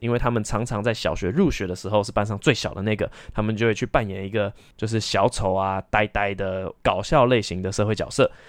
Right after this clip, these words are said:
然后就问他们说：“好，那我问你们，是不是六月底到七月底的那个星座？”我根本不知道是什么，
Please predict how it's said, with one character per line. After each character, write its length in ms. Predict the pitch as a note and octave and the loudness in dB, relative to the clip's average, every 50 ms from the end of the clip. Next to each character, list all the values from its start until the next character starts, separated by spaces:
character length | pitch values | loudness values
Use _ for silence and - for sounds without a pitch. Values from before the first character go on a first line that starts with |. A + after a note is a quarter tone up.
| - - - _ - | -20 -20 -20 _ -6
然 100 | - G#2 | -2 0
后 120 | A#2 B2 | 0 4
就 100 | A#2+ C3+ | 4 6
问 160 | C#3+ F3+ F3 | 6 6 6
他 120 | C3 C3+ C3+ | 6 4 -2
们 80 | B2+ | 0
说 140 | A#2+ C3+ C3+ | 0 0 0
：“好， 300 | - - - A2 F#2+ G2+ | 0 0 0 0 2 2
那 100 | B2 C#3 | 2 2
我 80 | C3 A2+ | 4 4
问 240 | B2+ F3 A3+ F3 C3 | 6 6 6 6 6
你 80 | A2+ | 2
们， 220 | G2+ G2+ F#2 - - _ _ _ _ - | -2 -4 -8 -10 -10 _ _ _ _ -14
是 200 | - - - F3+ | -6 0 0 2
不 100 | C#3 B2 | 2 0
是 240 | - - C#3+ B2+ G#2 C3 | -2 0 -2 -2 0 4
六 180 | E3 F#3 D#3 | 6 6 6
月 160 | C3+ C#3 C3+ A2 - - | 6 4 2 0 -2 -4
底 180 | - G2+ - _ _ _ _ _ - | -8 -8 -8 _ _ _ _ _ -4
到 100 | G#2 G#2 G#2 | -4 -4 -2
七 280 | - - - - C3+ | -2 -4 -2 -2 0
月 220 | C#3 D3 C#3+ A#2+ G#2 - - | 2 4 4 4 4 0 -4
底 160 | G#2+ F#2+ - - | -12 -12 -10 -10
的 100 | - D#2 | -10 -4
那 260 | G#2 A2+ C3 B2 G#2+ | 0 2 2 2 2
个 240 | G2 G#2+ D#2+ - - - - _ _ | 0 -2 -2 -4 -4 -10 -18 _ _
星 240 | - - A2+ A2 A#2 | -8 -4 -2 -2 2
座？” 180 | A#2 B2+ A2 | 2 2 2
我 160 | - - G#2 G#2+ | 2 0 -2 2
根 160 | - D3 C3+ | 2 2 4
本 120 | A2 G2 | 2 -2
不 120 | - - A#2+ | -2 -4 -2
知 140 | A#2 B2 | 0 4
道 140 | A#2+ A#2 G#2+ | 4 4 4
是 100 | - - | 2 -2
什 180 | - - - G#2+ | -6 -6 -8 -8
么， 80 | G#2 | -6